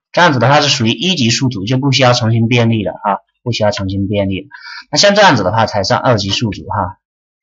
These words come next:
像刚才那样子，A R A Y，这样子才算二级数组。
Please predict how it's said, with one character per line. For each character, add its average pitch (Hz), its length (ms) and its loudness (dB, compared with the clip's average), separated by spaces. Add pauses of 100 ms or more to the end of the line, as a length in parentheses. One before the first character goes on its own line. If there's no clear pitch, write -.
(140)
像 123 140 -2
刚 135 160 2
才 123 140 0
那 107 80 2
样 101 100 0
子 98 80 -10
，A - 160 -4
R 127 280 4
A 131 160 2
Y， 135 380 0 (4000)
这 185 80 0
样 175 140 4
子 107 100 -4
才 101 160 -2
算 127 160 -2
二 123 140 0
级 98 100 -4
数 107 220 -4
组。 - 220 -16